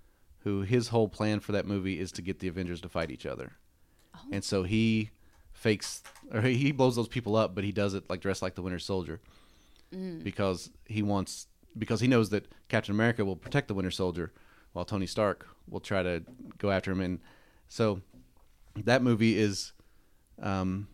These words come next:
Speaker 1: them
Speaker 2: But
Speaker 1: trying to
Speaker 2: Tony and Captain America, they were friends at one point.
Speaker 1: Oh, they were, yeah, best friends. So
Speaker 2: <sighs>
Speaker 1: it, it get, and there are all these flashbacks where you see the Winter Soldier killing these people.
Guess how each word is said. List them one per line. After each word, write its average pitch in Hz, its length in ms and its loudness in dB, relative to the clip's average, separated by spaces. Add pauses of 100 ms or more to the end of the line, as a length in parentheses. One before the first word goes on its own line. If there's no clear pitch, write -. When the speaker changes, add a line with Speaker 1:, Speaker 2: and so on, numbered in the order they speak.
(1160)
Speaker 1:
them 107 220 2
Speaker 2:
But 247 120 8
Speaker 1:
trying 107 200 6
to 95 180 -2 (280)
Speaker 2:
Tony 269 420 4
and 208 340 0
Captain 196 280 -4
America, 180 600 -4 (140)
they 190 160 0
were 196 100 0
friends 170 260 -4
at - 100 -8
one - 140 -10
point. - 180 -4
Speaker 1:
Oh, 135 60 8
they 123 120 8
were, 113 260 4
yeah, 107 240 2 (240)
best 113 200 0
friends. 85 240 -6 (540)
So 110 400 4 (420)
Speaker 2:
<sighs> - 460 -16
Speaker 1:
it, 123 200 0
it 127 160 -2
get, 123 180 0 (580)
and 131 80 2
there 139 100 8
are - 20 8
all 151 100 8
these 127 160 4
flashbacks 117 540 6
where 113 80 2
you 104 80 2
see 117 320 4
the 101 80 0
Winter 104 180 4
Soldier 101 380 0
killing 104 280 0
these 98 120 0
people. 104 420 -4